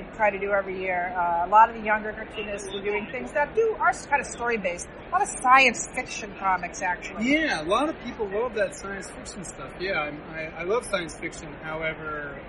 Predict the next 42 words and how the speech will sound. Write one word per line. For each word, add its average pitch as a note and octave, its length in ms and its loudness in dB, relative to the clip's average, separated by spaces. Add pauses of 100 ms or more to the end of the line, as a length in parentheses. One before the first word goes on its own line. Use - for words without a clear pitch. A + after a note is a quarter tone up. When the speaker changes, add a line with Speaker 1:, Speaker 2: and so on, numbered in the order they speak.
Speaker 2:
uh, C#3 320 -6 (380)
it A#3 80 0
is B3+ 160 0
interesting. D#3 580 -6
It's - 200 -12
like, D#3+ 200 -4 (1080)
you C4 80 -2
know, B3 100 2
I G3+ 100 6
just, A3 220 -2
I G#3 80 0
mean, G#3 200 2
like, G3+ 180 2 (360)
my G#3 120 -2
God, A3 240 -2
that E3 180 -6
new F#3+ 220 -4
Tilly G3 240 -4
Walden F3 540 -2 (100)
comic D#3 360 -10
is C#3+ 140 -12
like, C#3+ 220 -6 (100)
it's - 120 -14
a D#3 100 -8 (100)
big - 160 -2
science F3+ 340 -6
fiction - 280 -6
book, F3 140 -8
but F3 100 -4
it's F3+ 180 -4
like, F3+ 180 -2 (920)
I A3+ 60 -10
just - 220 -8
can't, B3 260 -6
like, G3 160 0
something C4+ 260 -4
like B3 140 -6
that A#3 100 4
is F#3+ 180 -2
so A3+ 180 4
massive G#3 600 -4 (220)
that E3+ 220 -2